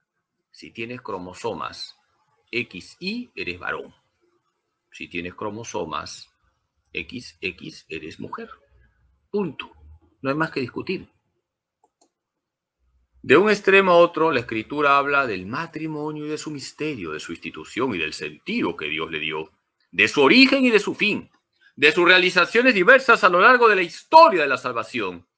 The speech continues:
de sus dificultades nacidas del pecado y de su renovación en el Señor. Todo ello en la perspectiva de la nueva alianza de Cristo y de la Iglesia. Catecismo de la Iglesia Católica número mil seiscientos dos.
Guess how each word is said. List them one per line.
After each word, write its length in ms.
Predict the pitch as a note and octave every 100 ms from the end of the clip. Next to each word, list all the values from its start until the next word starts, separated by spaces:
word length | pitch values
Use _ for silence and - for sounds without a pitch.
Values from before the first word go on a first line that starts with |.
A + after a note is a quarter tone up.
| _ _ _
de 160 | E2+ F#2+
sus 160 | G2
dificultades 800 | G#2 G#2 - G#2+ G2 B2+ C3 B2+
nacidas 640 | B2 A2+ - F#3+ G3 F3
del 180 | D#3 C#3+
pecado 720 | C3 A#2+ E3 A#3+ A3+ G#3 B2 _ _
y 140 | - C#3
de 140 | C3
su 220 | B2+ C#3+
renovación 920 | B2+ A#2+ A2+ G2+ F#2+ - B3+ D#4 F3
en 80 | G#2
el 140 | F#2+ F2+
Señor. 560 | - F#2 F2+ F2 F2+ _ _ _ _ _ _ _
Todo 320 | F#3+ G3+ G3+
ello 400 | A3+ A3+ G#3+ G3+
en 80 | C#3+
la 240 | B2 B2
perspectiva 1080 | A3 A3 F#3+ - D#3+ _ - A3 D#3 C3 -
de 180 | C3+ A#2+
la 160 | G#2+
nueva 380 | A2+ D3+ G3+ G3+
alianza 560 | G3+ F#3 D#3+ D3+ - D#3
de 140 | G#2
Cristo 440 | - C#3+ D3+ _ D3+
y 40 |
de 80 | D3+
la 80 | D#3
Iglesia. 600 | B2 D#2 D2 C#2+ D2+ C#2+ _ _
Catecismo 800 | _ F#2 - F2+ - C3+ - A#2 C3
de 60 |
la 60 | C3
Iglesia 320 | B2+ G2 G#2
Católica 600 | A#2+ B2+ F#2 F2+ F#2 G#2+
número 420 | F#2 F#2 F#2+ F#2+
mil 220 | F#2 F#2 F2+
seiscientos 640 | F2+ D#2+ C2+ - - -
dos. 380 | _ - -